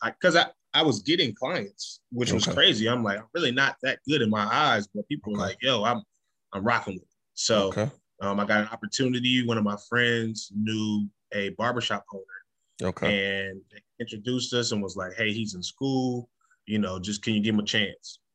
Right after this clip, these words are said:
Speaker 2: Okay.
Speaker 1: You know, so, so she, you know, stepped out,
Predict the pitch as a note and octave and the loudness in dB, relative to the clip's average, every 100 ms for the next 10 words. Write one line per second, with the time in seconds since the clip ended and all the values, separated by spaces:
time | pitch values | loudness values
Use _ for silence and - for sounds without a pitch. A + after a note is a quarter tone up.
0 | - E3 - F2+ G#2+ C#3 _ - G2+ G2 | -8 -6 -2 0 0 -2 _ -4 0 0
1 | - F#2+ - _ - G2 - A2 G#2+ D#3+ | -2 -10 -20 _ -18 -12 -4 -2 -2 0
2 | C#3 A#2 - C3 - B2+ | 2 2 2 0 4 2